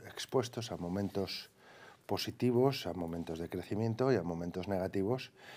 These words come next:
que, que son las crisis. Entonces, em, lo importante de una crisis es saber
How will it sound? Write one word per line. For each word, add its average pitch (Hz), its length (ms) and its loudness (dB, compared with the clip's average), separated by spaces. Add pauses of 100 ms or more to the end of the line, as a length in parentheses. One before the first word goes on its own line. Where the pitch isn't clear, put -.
(400)
que, 90 400 -2
que - 80 -6
son 90 160 -4
las 92 160 -2
crisis. - 640 -10 (240)
Entonces, - 540 -2 (560)
em, 98 800 0 (380)
lo 117 100 4
importante 127 480 6
de 165 60 10
una 120 180 6
crisis 147 440 0
es - 280 0
saber 117 580 4